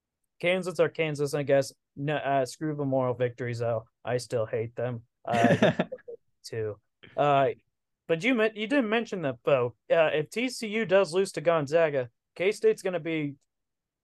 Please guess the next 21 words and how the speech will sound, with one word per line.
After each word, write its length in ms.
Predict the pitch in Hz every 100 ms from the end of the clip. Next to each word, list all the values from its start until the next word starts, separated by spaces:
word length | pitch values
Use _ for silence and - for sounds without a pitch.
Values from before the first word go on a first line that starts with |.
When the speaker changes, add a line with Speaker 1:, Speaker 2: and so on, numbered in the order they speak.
| _ -
Speaker 1:
the 260 | 151 151 165
only 440 | 156 208 226 208
current 340 | - 190 185
team 200 | 175 185
of 80 | 165
the 60 | 156
Big 220 | 156 156
Twelve 360 | - 151 147 139
that 180 | 135
has 260 | 135 127 - _ _ _
no 300 | 139 185 196
indications 920 | 190 175 160 180 160 165 151 143 139 _ _ _
of 260 | - 139 131
either, 460 | 175 156 135 117 -
uh, 200 | 147 120 120 _ -
I 100 | 185
mean, 320 | 160 139 135
not, 260 | 170 180 - 156 135 _ _ _ _ _
not 320 | 170 165 170
even 240 | 165 156 147
be, 140 | 147